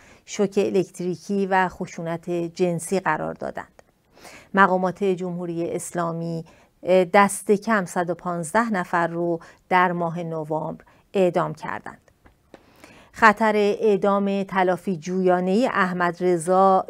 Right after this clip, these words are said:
جلالی، پزشک ایرانی سوئدی، اه، گروگانی که در زندان اوین به سر میبره، از خبرهاییه که موجب نگرانی نهادهای حقوق بشری و،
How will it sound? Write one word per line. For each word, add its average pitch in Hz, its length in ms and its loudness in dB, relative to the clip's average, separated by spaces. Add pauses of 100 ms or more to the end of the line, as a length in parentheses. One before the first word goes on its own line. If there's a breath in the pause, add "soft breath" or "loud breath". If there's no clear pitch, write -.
(120)
جلالی، 180 840 0
پزشک 175 500 -4
ایرانی 175 720 -2
سوئدی، 175 840 -2 (720 loud breath)
اه، 185 640 6
گروگانی 214 800 4
که 214 380 4
در 190 200 4
زندان 190 960 -2 (160)
اوین 208 400 4
به 175 100 0
سر 175 340 0
میبره، 175 640 0 (320 loud breath)
از 214 220 2
خبرهاییه 226 760 4
که 214 580 2
موجب 196 460 -2
نگرانی 185 1120 0
نهادهای 180 920 -2
حقوق 175 380 -2
بشری 175 720 -4
و، 170 280 0